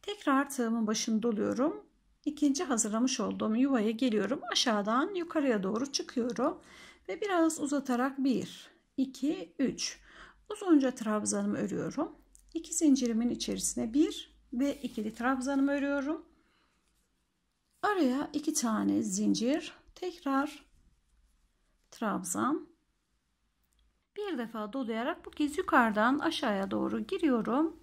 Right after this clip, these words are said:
Uzatıyorum. Bir, iki, üç. Tekrar tığımın başını doluyorum. Aşağıdan girip aradan çıkıyorum. Bir,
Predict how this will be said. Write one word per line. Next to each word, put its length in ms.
Uzatıyorum. 800
Bir, 520
iki, 500
üç. 300
Tekrar 480
tığımın 300
başını 340
doluyorum. 800
Aşağıdan 840
girip 420
aradan 400
çıkıyorum. 680
Bir, 480